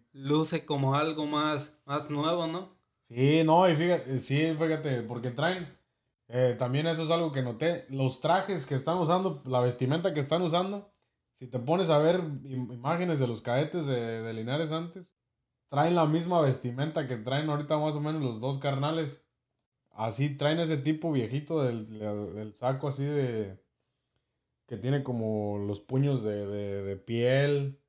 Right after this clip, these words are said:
Speaker 2: el pantalón como acampanado, traen más o menos ese estilo, pero ya más, más ahorita, más moderno,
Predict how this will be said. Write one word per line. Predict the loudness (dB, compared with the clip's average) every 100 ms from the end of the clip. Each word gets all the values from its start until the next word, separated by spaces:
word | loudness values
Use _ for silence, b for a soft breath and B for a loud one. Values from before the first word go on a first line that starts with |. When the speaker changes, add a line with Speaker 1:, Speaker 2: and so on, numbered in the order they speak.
| _ _ _ -14
Speaker 2:
el | -14
pantalón | -10 -8 -4 -2 -2
como | 0 -2
acampanado, | -2 -6 -6 -6 -2 2 2 2
traen | 2 2
más | 2 2
o | 2
menos | 0 0
ese | 0
estilo, | -4 -2 0 0 0
pero | -2 0
ya | 0 2
más, | 2 0 -2 -4 -14 -20 _ _ _
más | -12 -4 -2
ahorita, | -2 -2 -4
más | -2 0
moderno, | 0 2 2 2 0 -2